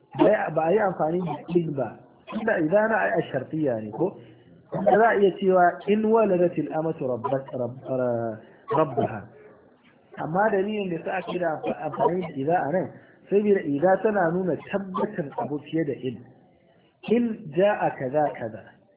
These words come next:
In ka amfani da in wajen sharaɗi, za ta iya wannan abin ya faru, za ta iya yiwa ba zai faru ba.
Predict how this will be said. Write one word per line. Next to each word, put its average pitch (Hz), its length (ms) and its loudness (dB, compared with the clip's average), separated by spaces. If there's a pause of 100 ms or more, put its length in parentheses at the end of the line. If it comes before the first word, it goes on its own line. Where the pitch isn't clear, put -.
(720)
In 214 60 -4
ka 214 200 0
amfani 180 420 2
da 156 160 -2
in 185 120 0
wajen 190 320 0
sharaɗi, 185 680 -2 (240)
za 190 160 2
ta 196 140 -12
iya 180 280 0
wannan 160 420 0
abin 170 340 -6
ya 123 100 -6
faru, 123 480 -6 (320)
za 156 160 0
ta - 140 -6
iya 170 120 -6
yiwa 156 280 0
ba 135 80 -2
zai 131 160 -4
faru 101 360 -14
ba. - 140 -20